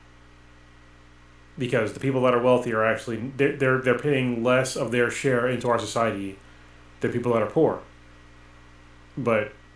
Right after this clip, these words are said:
they, they, they will never talk about that. And at the same time, they will trump up all these, you know,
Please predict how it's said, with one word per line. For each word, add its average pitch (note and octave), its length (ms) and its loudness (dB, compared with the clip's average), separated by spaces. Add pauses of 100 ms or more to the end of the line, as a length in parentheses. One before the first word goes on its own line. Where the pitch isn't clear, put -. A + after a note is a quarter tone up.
they, C3+ 240 0
they, C#3+ 240 -4 (100)
they C#3+ 220 4
will C#3 180 4
never C#3+ 220 2
talk C#3+ 240 0
about G#2 200 -6
that. G2 220 -14 (720)
And A2 400 -2
at B2 140 -2
the B2+ 80 -2
same D3 240 2
time, C#3 240 0
they B2 80 0
will A2+ 120 0
trump C#3+ 300 0
up C#3+ 220 2
all B2+ 280 2
these, B2 440 -4
you A#2 80 -6
know, G#2 360 -6